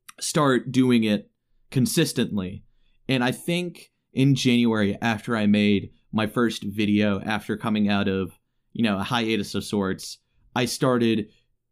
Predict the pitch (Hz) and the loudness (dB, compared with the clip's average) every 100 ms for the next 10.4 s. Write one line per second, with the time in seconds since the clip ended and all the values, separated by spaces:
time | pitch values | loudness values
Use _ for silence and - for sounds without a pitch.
0 | - - 147 139 127 117 101 123 117 - | -16 -2 0 2 2 0 2 2 2 0
1 | 107 104 98 113 - 117 113 110 113 123 | 0 0 0 -4 -2 0 0 -2 0 0
2 | 127 139 117 110 117 107 101 110 107 104 | 2 0 0 -2 -2 0 0 -2 -2 -2
3 | 101 - _ - 104 110 107 - 98 98 | -4 -16 _ -14 -4 -4 -2 -4 -4 0
4 | 104 104 101 104 104 117 107 104 - - | 2 2 2 0 -2 -2 0 -2 -2 2
5 | 196 202 135 113 - 147 180 156 139 117 | 2 4 0 -2 -2 -2 0 2 2 2
6 | 120 156 110 87 87 95 - _ _ _ | 2 4 2 0 -8 -10 -14 _ _ _
7 | - 120 113 123 104 139 180 156 147 165 | -4 0 2 2 2 2 0 0 -2 -2
8 | 156 143 135 117 107 156 180 120 117 117 | -2 -2 0 0 0 0 0 0 0 0
9 | 104 - 117 104 - - 135 - 104 - | -2 0 2 2 -2 -2 -2 -2 -4 -2
10 | 135 - - | -2 -4 -12